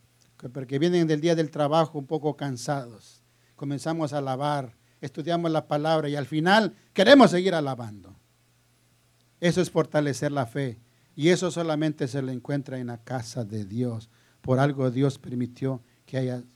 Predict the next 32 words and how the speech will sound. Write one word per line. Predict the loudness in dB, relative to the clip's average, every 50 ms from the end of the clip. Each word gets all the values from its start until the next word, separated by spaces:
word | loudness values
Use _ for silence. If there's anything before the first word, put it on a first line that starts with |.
| _ _ _ _ 4
templos | 6 6 6 4 0 -4 -10 -12 -14 -16 -20 -20 _ _ _ _ _ _ _ _
hoy | -2 0 0 0 -2
en | -4 -8 -8
día | -10 -10 -12 -12
también. | -16 -20 -20 -20 -20 -20 -20 -20 -20 -20 _ _ _ _ _ _ _ _ _ _ _ _ _ _ _ _ -18
Así | -14 -12 -10 -8
que, | -4 -2 0
mis | 0 2
hermanos, | 2 2 6 6 6 6 6 4 0 -4 -10 -20 _ _ _ _ _ _ _ _ _ _ _
tenemos | 4 6 6 8 6 6 6
suficientes | 4 2 2 2 2 2 2 2 2 4 6 6 8 8 6 4 4 4 6 6 6 6
razones | 6 4 2 2 0 0 0 2 0 0 -4 -8 -12 -16 -20 -20 _ _ _ _ _ _ _ _ _ _ _ _ _ _ _ _ _
para | 2 2 4 4 2 2
que | 2 2 2
la | 4 4 2 2 2
casa | 0 2 4 4 4 4 4 4
de | 4 2 2
Dios | 2 2 2 2 2
y | 0
el | 0 -2
asistir | -2 -4 -4 -2 2 2 2 4
a | 4 4
ella | 4 4 2 2 0
sea | 0 -2 -2
algo | 0 0 0 0 -2 0
prioritario | 2 4 6 6 6 4 2 2 2 2 2 4 4 2 2 0 0 -4 _ _ -8 -2
en | 0 2 4
nuestra | 2 2 0 0 0 0 0
vida. | 0 0 -4 -4 -6 -8 -12 -14 _ _ _ _ _ _ _ _
Aquí | -8 -8 -8 -4 -2 -2 -2 0
podemos | 0 2 4 4 4 4 4 0 -2 -2
adorarle. | -4 -4 -4 -6 -6 -6 -6 -6 -8 -10 -14 -14 -16